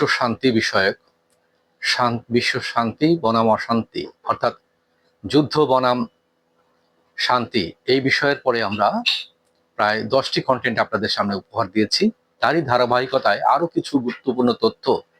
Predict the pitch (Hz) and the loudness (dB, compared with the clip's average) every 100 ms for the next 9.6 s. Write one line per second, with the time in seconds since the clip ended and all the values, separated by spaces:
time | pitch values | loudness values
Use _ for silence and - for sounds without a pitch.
0 | _ _ - _ 117 123 127 127 120 123 | _ _ -20 _ 2 4 4 2 0 0
1 | 117 - 151 190 208 120 120 110 - 117 | 0 0 2 2 2 0 0 -2 -2 0
2 | 120 127 127 104 - 101 - 104 98 139 | 0 2 2 2 -2 -8 -2 -2 -2 -6
3 | _ _ _ _ _ - 113 - 117 113 | _ _ _ _ _ -14 -8 -2 -2 0
4 | 104 - 220 233 _ _ _ _ _ _ | -2 0 0 -2 _ _ _ _ _ _
5 | _ 113 123 120 127 117 123 113 110 - | _ -2 0 2 2 2 2 2 0 0
6 | 120 - 117 214 294 _ - 117 117 127 | 0 2 4 2 0 _ -2 0 0 -2
7 | - 175 196 165 135 131 - - 127 131 | 0 2 4 4 2 0 -4 -10 -6 0
8 | 110 110 113 113 - 110 - - 120 - | 0 2 0 -2 -4 -6 -4 -4 -6 -2
9 | 117 113 147 107 98 | 0 0 0 0 0